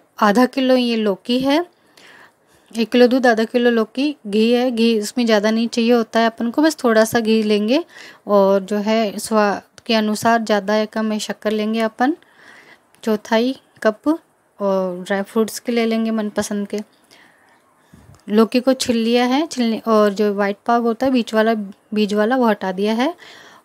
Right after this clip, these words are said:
और लौकी को जो है निचोया, इसका जो रस निकला है वो देखिए इतना सा ये पानी निकल गया है इसका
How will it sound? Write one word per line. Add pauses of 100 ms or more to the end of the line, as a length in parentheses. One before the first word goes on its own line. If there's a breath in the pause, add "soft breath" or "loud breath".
(140)
और
लौकी
को
जो
है
निचोया,
इसका
जो
रस
निकला
है
वो
देखिए
इतना
सा
ये
पानी
निकल
गया
है
इसका